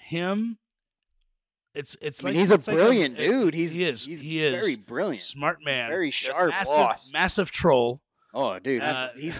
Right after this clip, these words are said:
Speaker 2: he's brilliant in his
Speaker 1: <laughs>
Speaker 2: trolls.
Speaker 1: And he, and he, and he cusses Christians out. Um, but, like, it, it's funny because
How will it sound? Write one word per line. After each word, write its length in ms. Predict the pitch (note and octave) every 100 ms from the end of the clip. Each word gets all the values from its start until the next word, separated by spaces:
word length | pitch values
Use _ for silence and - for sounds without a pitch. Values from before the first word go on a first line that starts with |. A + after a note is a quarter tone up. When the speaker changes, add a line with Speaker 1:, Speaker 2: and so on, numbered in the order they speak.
| -
Speaker 2:
he's 100 | D#3
brilliant 380 | F#3 D#3 A#2+
in 120 | A#2+ G#2+
his 160 | G2+
Speaker 1:
<laughs> 20 |
Speaker 2:
trolls. 300 | - B2+ D3+
Speaker 1:
And 100 | D3+
he, 200 | D3+ D3 -
and 180 | - C#3
he, 300 | C#3 C3 B2+ _
and 180 | C#3 C3+
he 160 | B2+ -
cusses 640 | - E3 F3 - F3+ E3
Christians 580 | - F3 D#3+ - E3 C#3+
out. 320 | B2+ A#2 A#2+ - _ _ _ -
Um, 540 | B2 A#2 A2+ G#2+ G#2 -
but, 340 | - A#2+ C3 B2
like, 400 | B2 A#2+ - - _ _ _ _
it, 200 | C#3 C3+ -
it's 200 | C3+ -
funny 260 | - E3+ D#3+
because 500 | C3+ C#3+ C3 A#2+